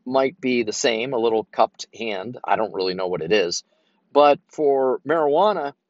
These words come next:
that would make no sense. Why would you have your hands cupped if that's gonna mean marijuana? So, um,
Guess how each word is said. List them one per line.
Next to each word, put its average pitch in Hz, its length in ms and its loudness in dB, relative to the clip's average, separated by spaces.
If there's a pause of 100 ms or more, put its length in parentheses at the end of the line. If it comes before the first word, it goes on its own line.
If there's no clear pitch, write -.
that 196 160 0
would 160 120 -8
make 147 340 -6
no 127 160 -8
sense. 127 500 -10
Why 110 220 -4
would 139 200 -6
you 127 100 -6
have 127 240 -2
your 104 180 -2
hands 120 380 -8 (260)
cupped - 380 0
if 98 140 -10
that's 110 280 0
gonna 110 160 -4
mean 104 220 -8
marijuana? 101 540 0 (440)
So, 143 600 2
um, 123 520 -2